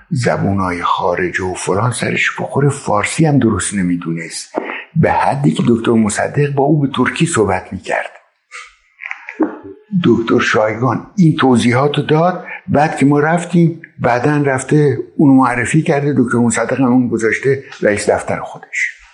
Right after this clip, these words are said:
که البته بعد از مدتی هم عوضش کرد البته، اما مقصودم طرز،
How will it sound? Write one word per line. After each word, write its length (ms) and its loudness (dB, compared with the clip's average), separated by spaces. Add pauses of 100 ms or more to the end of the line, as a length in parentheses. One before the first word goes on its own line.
(1000)
که 80 2
البته 300 4
بعد 220 2
از 140 0
مدتی 400 2
هم 80 2
عوضش 540 2
کرد 260 -4
البته، 560 -6
اما 440 0
مقصودم 500 -2 (680)
طرز، 440 2